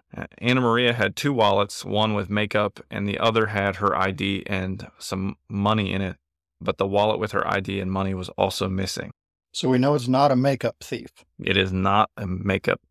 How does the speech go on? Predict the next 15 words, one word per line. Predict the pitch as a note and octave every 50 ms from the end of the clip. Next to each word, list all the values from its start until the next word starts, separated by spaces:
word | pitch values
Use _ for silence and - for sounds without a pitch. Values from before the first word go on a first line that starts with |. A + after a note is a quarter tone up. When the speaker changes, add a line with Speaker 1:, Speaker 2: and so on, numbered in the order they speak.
| _ _ _ -
Speaker 1:
thief. | - E2 - - - -
That | - -
is | - - -
correct. | - - A2 G2+ -
Speaker 2:
That's | D#3+
about | C#3 C3 B2+ -
all | - D3 C#3+ C#3+
we | C#3+ C3+
can | - C#3+ B2+
rule | C3+ C#3+ C3+ B2+ B2
out. | A#2 - -
Speaker 1:
Yeah, | - A#2+ A2 G2+ G2 F#2+
so | - B2 C3+ B2+
far, | - C3+ C3+ B2+ C3 C3+ C3+ C3+ G#2+
that's | A2 G#2 G#2 G2 - - -